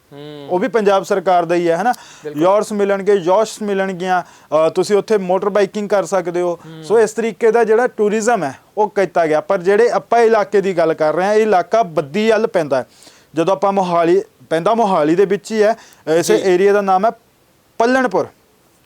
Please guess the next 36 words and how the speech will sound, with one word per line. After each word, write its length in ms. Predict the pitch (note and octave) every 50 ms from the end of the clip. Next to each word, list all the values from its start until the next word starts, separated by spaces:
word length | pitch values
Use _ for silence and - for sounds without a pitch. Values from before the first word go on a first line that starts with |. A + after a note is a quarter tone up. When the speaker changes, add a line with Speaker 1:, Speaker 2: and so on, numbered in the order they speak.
| -
Speaker 1:
ਅੱਛਾ 180 | B2 - - C3
ਜੀ, 120 | B2 B2+
ਪੱਲਣਪੁਰ, 480 | A2+ - C#3+ C#3+ D#3 D#3+ C#3 - B2 A#2+
ਹਾਂ। 60 | A#2
Speaker 2:
ਪੱਲਣਪੁਰ। 480 | - F#3 G3 G3+ G3 F#3 D3 D3 C3 B2
Speaker 1:
ਹੂੰ। 380 | - - - - C#3 C#3 C3 A#2+ C3+
Speaker 2:
ਜ਼ਿਲ੍ਹਾ 240 | C#3 F3+ G#3+ A#3+
ਮੋਹਾਲੀ 400 | A3+ A#3 G3+ G3 F3+ D#3+ D#3 D#3+
ਲੱਗਦਾ 340 | E3+ E3+ E3 D#3+ F3+ F3+ G3
ਹੈ, 60 | A3+
ਪਰ 200 | A#3 - A3+ G#3
ਇਹ 100 | A3+ A#3
ਪੈ 260 | A3+ - G#3 F#3+ F#3 F#3
ਜਾਂਦਾ 520 | F#3 F#3+ F#3+ G3+ G#3 G#3+ A3+ A#3 - - _ _ _ _ - D3
ਬੱਦੀ 400 | B2+ C3+ F3 E3+ F3 A#3+ A#3+ G#3+
ਵਾਲੇ 180 | F#3+ E3 D#3
ਪਾਸੇ 380 | C3+ C#3+ C#3 B2+ - - C3 A#2
ਨੂੰ। 100 | A2+ A2+ - - -
Speaker 1:
ਜੀ। 180 | B2+ B2 A#2+ A2+
Speaker 2:
ਜਦੋਂ 300 | - D3 D3+ D#3+ F3 F3+
ਅਸੀਂ 320 | G3+ F#3 F#3+ F#3 F#3+ G3
ਚ-, 100 | F#3 -
ਨਿਊ 280 | F3 D#3+ D#3+ F3 G3+ A#3
ਚੰਡੀਗੜ੍ਹ 460 | - - G3 F#3+ G3 F#3+ F3+ F3 E3
ਤੋਂ 100 | G#3 G3
ਬੱਦੀ 280 | F3 E3 D3 D3 E3 E3+
ਵਾਲੇ 120 | E3 F3
ਪਾਸੇ 320 | E3+ F3 D#3+ D3 - E3 D3
ਜਾਂਦੇ 200 | D3 C3+ C#3+ E3+
ਹਾਂ 80 | F#3+
ਤਾਂ 100 | - G#3+
ਰਸਤੇ 400 | E3+ D#3 D#3 D#3 D3 - F#3 F3+
ਦੇ 80 | F3+ F3
ਵਿੱਚ 240 | E3+ F3 E3+ - G3+
ਸਿਸਮਾ 420 | F#3 - F3 E3 D#3 - G#3 G3+
ਵਾਲੇ 200 | F3+ E3 D3